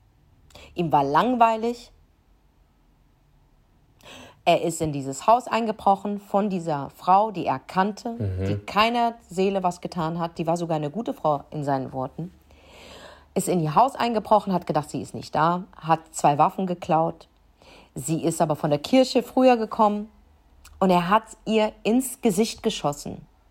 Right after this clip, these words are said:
Speaker 1: Also er war nicht überrascht, dass da jemand an-, er wusste, sie ist es. Er hat ihr ins Gesicht geschossen. So. Derselbe Mann, der dieses Verbrechen, was man nicht entschuldigen kann, was so grausam ist,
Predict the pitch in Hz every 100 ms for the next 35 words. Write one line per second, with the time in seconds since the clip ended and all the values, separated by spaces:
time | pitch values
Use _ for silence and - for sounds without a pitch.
0 | _ _ _ - 190 190 185 - 170 190
1 | 208 226 247 - 214 196 165 175 220 -
2 | - - - _ _ _ _ _ _ _
3 | 185 180 185 175 175 165 190 190 190 180
4 | 233 233 208 160 156 147 139 - 190 240
5 | 233 202 - 214 185 226 - - - 147
6 | - - - - _ _ _ _ _ _
7 | 165 165 - - - - - _ 226 226
8 | 214 339 427 427 359 269 180 170 - 190
9 | 185 202 208 - 220 190 208 269 302 202
10 | 175 185 202 262 - 240 269 269 233 175
11 | - 165 165 - 254 - 202 233 233 180
12 | - 82 -